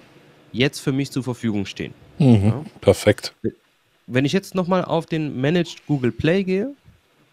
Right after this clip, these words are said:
Speaker 1: dann sehe ich nämlich hier den Status, der ist auf Setup. Ich hätte die Möglichkeit, das zu disconnecten. Ja.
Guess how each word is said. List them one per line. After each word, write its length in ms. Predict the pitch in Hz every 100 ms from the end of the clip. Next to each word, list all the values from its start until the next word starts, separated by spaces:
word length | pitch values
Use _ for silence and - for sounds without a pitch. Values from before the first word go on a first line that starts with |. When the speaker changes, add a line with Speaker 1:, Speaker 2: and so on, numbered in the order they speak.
| _ -
Speaker 1:
dann 120 | 117 120
sehe 100 | 143
ich 100 | 139
nämlich 160 | 127
hier 100 | 147
den 160 | 127 107
Status, 460 | - 131 170 165
der 120 | - 101
ist 120 | -
auf 160 | 80 -
Setup. 500 | - - 180 190 202 - - _ _ _ _ -
Ich 100 | 127
hätte 140 | 139
die 80 | 127
Möglichkeit, 800 | 120 135 151 139 127 120 117 - -
das 320 | 113 117 -
zu 160 | - 104
disconnecten. 1300 | 104 117 - _ - 104 110 180 - - 208 240 208
Ja. 280 | 110 160